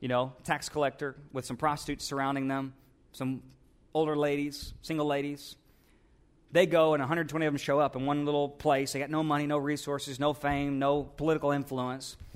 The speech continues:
And in three hundred years, by the power of the Holy Spirit, they convert the whole Roman Empire. Is that the kind of Christianity you have?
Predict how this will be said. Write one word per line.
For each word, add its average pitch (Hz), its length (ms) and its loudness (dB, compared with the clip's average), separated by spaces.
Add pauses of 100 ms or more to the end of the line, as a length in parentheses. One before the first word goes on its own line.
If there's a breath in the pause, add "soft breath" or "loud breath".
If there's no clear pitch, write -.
(200 loud breath)
And 131 100 -2
in 131 80 0
three 180 280 2
hundred 165 340 0
years, 123 400 0
by 127 140 -2
the 120 80 -2
power 135 220 -2
of 139 40 4
the 135 80 0
Holy 135 160 0
Spirit, 123 400 -4
they 131 80 0
convert 127 500 -2
the 120 120 -4
whole 127 540 -2 (220 loud breath)
Roman 117 540 -2 (400)
Empire. 113 560 -6 (1500 soft breath)
Is 117 100 -14
that 135 100 2
the 151 80 -6
kind 147 180 -4
of 139 80 -6
Christianity 135 480 -6
you 131 160 -4
have? 135 260 -8